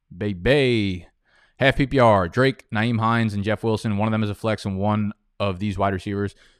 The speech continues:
You need a half P P R. Oh, definitely Kenyon Drake. Raheem Mostert's gonna be in the lineup, so, um, Jeff Wilson kinda drops from, like, a solid running back two down to,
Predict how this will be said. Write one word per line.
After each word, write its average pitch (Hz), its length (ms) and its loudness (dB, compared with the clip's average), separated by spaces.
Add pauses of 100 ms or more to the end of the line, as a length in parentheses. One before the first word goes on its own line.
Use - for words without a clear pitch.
(140)
You 110 100 2
need 120 140 4
a - 20 2
half 120 200 2
P 123 100 -2
P 120 100 -2
R. 117 200 4
Oh, 104 140 2
definitely 117 340 0
Kenyon 104 240 -2
Drake. 90 280 -6
Raheem 117 200 2
Mostert's 120 340 0
gonna 110 140 -2
be 107 80 0
in 101 60 -2
the 98 60 -2
lineup, 98 380 -2
so, 98 640 -2 (400)
um, 87 540 -6 (340)
Jeff 104 180 0
Wilson 104 480 -2
kinda 104 220 -2
drops 98 260 0
from, 104 160 -6
like, 95 100 -6
a 92 60 -6
solid 95 320 -2
running 98 240 -2
back 95 180 -4
two 104 260 -6
down 95 240 -6
to, 92 420 -6